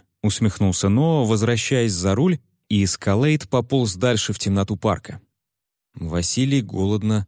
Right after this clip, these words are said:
задымил вейпом. Ехали недолго.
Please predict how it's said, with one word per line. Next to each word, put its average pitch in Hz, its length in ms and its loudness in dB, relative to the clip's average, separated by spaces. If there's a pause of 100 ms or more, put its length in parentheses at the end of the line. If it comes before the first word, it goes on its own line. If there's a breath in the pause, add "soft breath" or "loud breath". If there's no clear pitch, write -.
задымил 85 640 -2
вейпом. 78 600 -8 (1200)
Ехали 151 580 0
недолго. 101 760 0